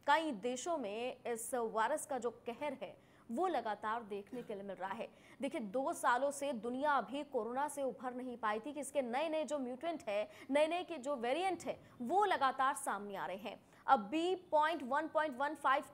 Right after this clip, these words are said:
टू नाइन सामने आया है, जिसकी वजह से जो खौफ है दुनिया में वो लगातार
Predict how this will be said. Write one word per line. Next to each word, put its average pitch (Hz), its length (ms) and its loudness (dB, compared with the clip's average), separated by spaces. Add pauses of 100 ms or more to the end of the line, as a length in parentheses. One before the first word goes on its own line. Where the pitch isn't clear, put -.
(100)
टू 370 240 -2
नाइन 302 380 2
सामने 277 400 0
आया 233 200 2
है, 247 220 0
जिसकी 247 320 -6
वजह 226 360 2
से 285 500 2 (300)
जो 277 160 2
खौफ 330 520 4
है 262 80 2
दुनिया 226 360 -4
में 233 220 -2
वो 226 260 -2
लगातार 208 640 0